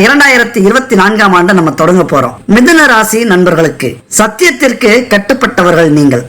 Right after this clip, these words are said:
கொடுத்த வாக்குறுதியை உயிர் போனா கூட பின்வாங்காமல்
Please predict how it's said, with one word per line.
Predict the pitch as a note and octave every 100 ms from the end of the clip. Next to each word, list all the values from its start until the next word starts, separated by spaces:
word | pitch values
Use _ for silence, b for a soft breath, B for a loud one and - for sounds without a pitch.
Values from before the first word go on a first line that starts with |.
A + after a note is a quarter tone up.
| - -
கொடுத்த | A#3 C4 - A3+ F#3
வாக்குறுதியை | A#3 B3+ B3+ G#3+ G3 F#3+ C4 F3
உயிர் | F#3+ C4+ B3+
போனா | A3+ G#3 G3 -
கூட | G3 F#3+ B2 - -
பின்வாங்காமல் | A3 C4+ B3 A3 G3 F3+ G3